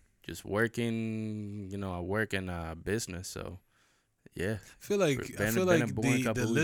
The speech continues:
Speaker 2: listeners and the viewers already know what to expect from you then, man. Like, when they, I ask you the questions, it's like you ha-, do
Speaker 1: I
Speaker 2: nothing.
Speaker 1: mean
Speaker 2: You need to get out of the house on your days off, do something.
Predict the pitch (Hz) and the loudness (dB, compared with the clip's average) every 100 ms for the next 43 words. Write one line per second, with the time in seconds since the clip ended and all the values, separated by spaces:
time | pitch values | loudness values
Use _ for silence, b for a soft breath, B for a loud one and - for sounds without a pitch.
0 | 160 160 151 135 131 120 117 135 131 131 | 2 0 0 0 0 -2 0 2 2 2
1 | 127 - - - _ - 120 143 127 131 | 0 -4 -8 -12 _ -8 -2 0 0 0
2 | 131 120 127 123 127 107 - 147 147 107 | -2 -2 -4 -2 -2 -2 -2 -4 -4 -10
3 | 101 95 98 101 107 110 104 110 113 104 | -8 -8 -8 -8 -8 -6 -6 -6 -6 -4
4 | 113 127 - 113 98 - 143 113 101 107 | -2 -2 -2 -4 -4 -4 -4 -4 -8 -6
5 | 107 104 113 110 113 104 127 156 175 175 | -6 -8 -6 -4 -4 2 4 6 4 0
6 | 165 113 170 156 123 127 139 147 131 120 | -2 0 2 2 0 0 0 -2 -2 -2
7 | 117 117 120 - - B B B 120 123 | -4 -6 -8 -12 -16 B B B -4 -2
8 | 117 135 120 117 117 104 123 - 117 110 | 2 2 2 -4 -6 -6 -4 -4 -6 -8
9 | 107 113 | -14 -16